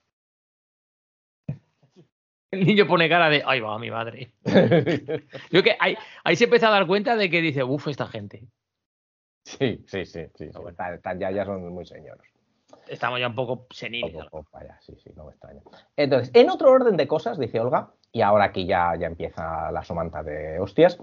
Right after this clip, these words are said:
Speaker 2: "Borja, me ha ofendido mucho, Borja, me ha ofendido mucho tu frase cuando te llaman cobarde por los pimientos. Cito textual, 'Cobarde, ya estamos con la masculinidad mal entendida'".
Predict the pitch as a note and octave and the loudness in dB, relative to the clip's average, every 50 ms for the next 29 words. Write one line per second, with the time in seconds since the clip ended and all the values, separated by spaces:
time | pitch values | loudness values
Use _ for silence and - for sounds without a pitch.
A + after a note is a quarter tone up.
0 | - - - - - - - C#3+ C3 - - F3+ - _ _ _ _ _ _ - | -20 -20 -20 -20 -20 -14 -12 -12 -12 -12 -16 -20 -20 _ _ _ _ _ _ 0
1 | - D#3+ C4+ D4 E4 D#4 - D#4 D4+ B3+ G#3+ G#3+ A#3 C4 C4 - G#3+ G3 G3+ A3+ | 4 8 10 10 10 8 6 4 4 6 6 6 6 6 6 4 4 2 4 2
2 | C4+ A#3 G#3 G3 G3+ G#3+ G#3 G#3+ - - G3 A3 B3 A3+ - - - - - _ | 4 4 4 4 4 2 2 2 0 2 4 6 6 6 4 0 -6 -8 -10 _
3 | _ - E3+ G#3 B3 D4+ D4+ - A#3 F#3 G#3 B3+ C4 A#3 G3 G#3 A#3 A3+ B3 A3 | _ 2 4 4 4 4 2 2 2 2 2 2 2 2 2 2 0 2 0 0
4 | - D#3 D3 - F3 G3 F#3+ - - G3 F#3+ - - E3+ D#3 D3+ D3+ D#3 D#3 E3 | 0 0 0 2 2 2 2 2 -2 -2 -2 2 4 4 4 4 4 0 2 2
5 | E3 F3+ A#3+ B3 B3+ B3 A3 G#3 F#3 E3+ F3+ G3 G3 G3 G3+ F#3 - D#3+ C#3 C#3+ | 2 2 2 0 0 -2 0 2 4 4 6 6 4 2 0 -2 -2 -2 0 -2
6 | C3+ C#3 - C#3+ C#3+ D3 D3 C#3+ B2 G#2 G#2+ - E2+ - - _ - G3+ F#3+ - | -2 -2 -4 -4 -2 0 0 2 0 0 -2 -6 -12 -14 -12 _ -2 -2 0 0
7 | F3+ - D#3 - - - - F#2+ D#2+ D#2 - - - D3+ D3 E3+ G3+ G#3+ A3+ A3+ | 0 0 0 -2 -2 -4 -4 -2 -2 -4 -4 2 6 6 8 8 8 8 6 4
8 | B3+ B3+ - - E3 D3 F#3 G3+ G#3 G#3 - G3 G3+ G#3+ G#3 G#3 - E3 D3 C#3 | 0 0 0 -2 -2 2 4 4 4 4 2 0 2 2 0 -2 -2 0 2 2
9 | C3 B2+ B2 B2 B2 - _ _ - - - - B2+ B2 B2 B2 A#2+ B2 C#3 F3+ | 2 0 -2 -4 -6 -10 _ _ -20 -14 -6 -2 -2 0 0 0 0 2 4 4
10 | G3+ G#3 - - _ _ _ - C3+ D3+ D#3+ D#3+ D#3+ D3+ B2+ B2+ A#2 G#2+ G2+ F#2 | 4 4 0 -10 _ _ _ 2 4 6 6 6 6 4 4 2 2 2 2 -2
11 | F#2 - - - | -4 -8 -10 -16